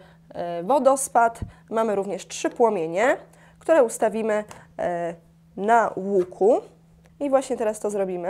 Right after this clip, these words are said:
Em, zamontowane są one na takim półowalu i po prostu będą się nam troszeczkę chybotać. Z tyłu toru znajduje się dźwignia,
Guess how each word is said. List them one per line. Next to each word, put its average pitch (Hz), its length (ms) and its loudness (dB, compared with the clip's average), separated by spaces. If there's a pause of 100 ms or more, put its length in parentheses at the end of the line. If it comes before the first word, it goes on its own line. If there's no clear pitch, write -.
Em, 349 80 -2 (2250)
zamontowane 294 600 0
są 277 220 0
one 247 160 -2
na 247 100 0
takim 240 280 -6
półowalu 240 720 4 (1500)
i 311 80 -4
po 311 120 -2
prostu 269 300 -2
będą 240 320 -2
się 202 320 0 (300)
nam 190 240 -6
troszeczkę 185 540 -8
chybotać. 160 760 -4 (1500)
Z - 140 -14
tyłu 311 220 0
toru 214 340 2
znajduje 247 340 -2
się 240 120 -8
dźwignia, 190 500 -4